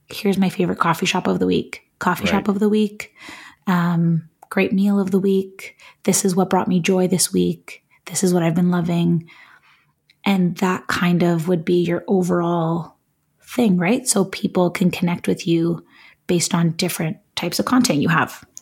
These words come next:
Speaker 2: I love it. I love
Speaker 1: Yeah.
Speaker 2: it. This is so helpful.
Speaker 1: Yeah,
Speaker 2: And
Speaker 1: of
Speaker 2: I'm
Speaker 1: course.
Speaker 2: sorry about the squeaky chair, listeners. I happen to be in a chair squeaking, and there's people
Speaker 1: <laughs>
Speaker 2: on my floor that seem to like to bang doors, so
Speaker 1: <laughs>
Speaker 2: you're probably hearing that. What is the one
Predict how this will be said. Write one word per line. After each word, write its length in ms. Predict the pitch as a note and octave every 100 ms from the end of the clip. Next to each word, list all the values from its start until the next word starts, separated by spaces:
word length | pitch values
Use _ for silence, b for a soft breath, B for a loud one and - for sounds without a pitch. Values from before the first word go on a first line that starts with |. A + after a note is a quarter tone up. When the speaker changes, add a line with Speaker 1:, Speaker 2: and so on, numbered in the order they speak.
| -
Speaker 2:
I 140 | -
love 260 | G2 F2 D#2+
it. 160 | D2+ -
I 60 | -
love 220 | G2 A3+
Speaker 1:
Yeah. 240 | C4 G#3+ F3
Speaker 2:
it. 20 |
This 140 | E3
is 140 | A2+ -
so 180 | - G#2
helpful. 560 | G2 F2+ - D#2 D#2 B B B
Speaker 1:
Yeah, 180 | G#3 C4
Speaker 2:
And 180 | G#3+
Speaker 1:
of 60 | -
Speaker 2:
I'm 80 | -
Speaker 1:
course. 100 | -
Speaker 2:
sorry 180 | G#2+ G#2+
about 200 | G#2+ G#2
the 60 |
squeaky 400 | - - G2+ F#2+
chair, 280 | F2 - F#2
listeners. 440 | A2 A2+ C3+ C3+
I 240 | E2+ D#2+ E2
happen 300 | - G2+ F#2
to 60 |
be 80 | F2+
in 80 | F2
a 40 |
chair 200 | E2+ F2+
squeaking, 640 | E2+ - B2 B2+ C3+ B2+ -
and 80 | F2
there's 200 | E2+ D#2+
people 440 | - - F2+ F2 -
Speaker 1:
<laughs> 80 | -
Speaker 2:
on 140 | F#2
my 120 | E2+
floor 320 | F2 - F#2+
that 180 | F#2 F2
seem 160 | - E2
to 100 | D#2
like 160 | D2+ D2+
to 80 |
bang 280 | D2+ D#2 D#2+ -
doors, 380 | - C3+ B2 -
so 140 | -
Speaker 1:
<laughs> 600 | - - F#3+ G3+ - A#3+
Speaker 2:
you're 120 | F#2
probably 340 | - F#2 E2+ F2
hearing 320 | F2 D#2+ E2
that. 280 | F2 G2+ G2+ B B B _
What 280 | G#2 A2+ F3+
is 180 | A#3+ -
the 140 | A2+
one 800 | F#2+ E2+ F2 F#2+ G2 G#2+ A2+